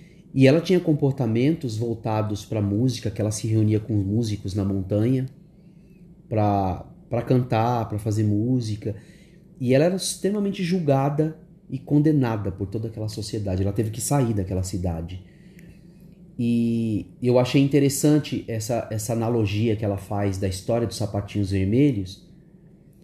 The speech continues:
porque quando a Janis Joplin, na cidade dela, fazia o que ela queria, tiraram os sapatinhos vermelhos dela e queimaram.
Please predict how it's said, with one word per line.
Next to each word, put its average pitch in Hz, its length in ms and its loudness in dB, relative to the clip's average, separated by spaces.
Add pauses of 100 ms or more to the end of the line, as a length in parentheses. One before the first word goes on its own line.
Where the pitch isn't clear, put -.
(220)
porque 127 200 2
quando 165 300 4
a 151 80 2
Janis 139 220 2
Joplin, 117 400 0
na 110 100 0
cidade 117 400 -2
dela, 104 340 0
fazia 107 380 -2
o 113 40 0
que 110 100 -6
ela 104 120 2
queria, 110 560 0 (1300)
tiraram 135 360 4
os 131 80 -4
sapatinhos 117 520 -2
vermelhos 104 420 0
dela 110 260 2
e 117 40 0
queimaram. 95 560 -2